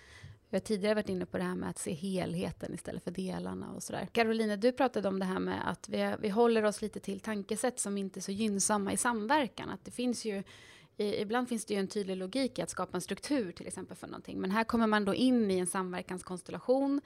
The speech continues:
där ingen kan bestämma över någon annan och då blir det här, som du säger, det relationella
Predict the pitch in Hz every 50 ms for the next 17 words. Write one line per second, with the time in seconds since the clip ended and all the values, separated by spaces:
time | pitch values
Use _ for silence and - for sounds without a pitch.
0 | - - - - 190 185 208 202 196 190 190 208 196 190 196 190 - 185 185 185
1 | 180 - 185 180 175 170 175 175 175 - - 185 180 180 180 185 185 185 180 180
2 | 180 190 196 190 190 196 190 180 185 180 180 190 175 175 185 185 - - - 185
3 | 185 180 180 - 190 190 170 185 185 185 190 190 190 185 - 202 202 208 226 247
4 | 240 226 202 185 185 185 175